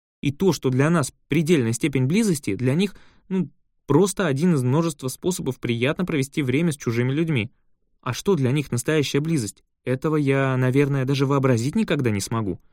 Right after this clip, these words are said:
В общем, мы очень разные, только с виду похожи. Две руки, две ноги и все остальное примерно на том же месте. И это здорово сбивает с толку.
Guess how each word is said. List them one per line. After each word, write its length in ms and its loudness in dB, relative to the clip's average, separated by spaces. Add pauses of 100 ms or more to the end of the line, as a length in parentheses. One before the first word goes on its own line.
(420)
В 100 0
общем, 320 0 (200)
мы 140 4
очень 360 2
разные, 420 2
только 280 -2
с 100 -6
виду 180 2
похожи. 460 0 (180)
Две 180 2
руки, 260 0
две 180 2
ноги 360 0 (220)
и 100 -2
все 160 0
остальное 460 2
примерно 460 0
на 120 -2
том 180 0
же 80 -2
месте. 340 -4 (520)
И 140 -6
это 220 0
здорово 440 0
сбивает 420 -4
с 60 -8
толку. 420 -2